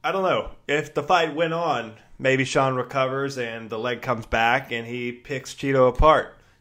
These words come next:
You know, if that never happened, I think you and I both agree, even after watching that fight, I think Sean knocks him out. So, I don't know. I still feel like Sean's a better fighter.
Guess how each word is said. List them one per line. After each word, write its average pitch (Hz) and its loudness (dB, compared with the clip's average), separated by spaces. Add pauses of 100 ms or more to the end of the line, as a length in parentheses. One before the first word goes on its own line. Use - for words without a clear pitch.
You 117 -12
know, 107 -4
if 123 -6
that 131 -2
never 131 0
happened, 135 6
I 117 2
think 135 -4
you 127 0
and 131 2
I 127 2
both 127 -2
agree, 139 -4 (640)
even 208 2
after 151 4
watching 139 8
that 135 4
fight, 208 6
I 139 4
think 139 -2
Sean 131 0
knocks 117 -4
him 123 -6
out. 147 -4 (160)
So, 147 -2 (420)
I 233 2
don't 220 0
know. 165 -2
I 156 0
still 262 -4
feel 220 -2
like 185 0
Sean's 170 4
a 156 -2
better 151 6
fighter. 131 0